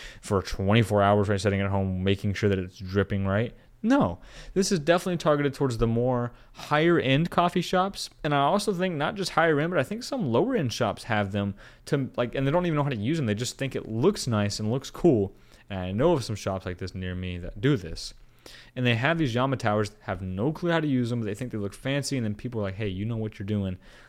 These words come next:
Let me take one of those." And then it's probably not gonna be that good. But there are higher end shops that know what they're doing with these things, and if they know what they're doing,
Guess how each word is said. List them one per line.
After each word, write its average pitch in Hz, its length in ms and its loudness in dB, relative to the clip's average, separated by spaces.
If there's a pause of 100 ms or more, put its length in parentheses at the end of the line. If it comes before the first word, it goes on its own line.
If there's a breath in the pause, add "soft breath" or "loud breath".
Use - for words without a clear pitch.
(140 loud breath)
Let 101 100 -2
me 107 80 0
take 104 240 -6
one 95 140 -4
of 90 60 -8
those." 90 400 -6 (100)
And 98 140 -8
then 90 240 -8 (100)
it's - 180 -14 (240)
probably 101 320 -4
not 98 100 -4
gonna 101 140 -4
be 95 120 -6
that 90 220 -8
good. 85 260 -8 (1000)
But 107 140 -2
there 110 100 0
are 120 140 4
higher 120 240 2
end 117 140 -4
shops 131 280 -4
that 95 120 -6
know 101 420 2
what 107 460 -2
they're 101 160 0
doing 110 340 -2
with 101 120 -2
these 95 180 -8
things, 95 320 -8
and 92 180 -8
if 90 100 -12
they 120 140 0
know 175 160 4
what 196 120 4
they're 202 100 8
doing, 185 380 6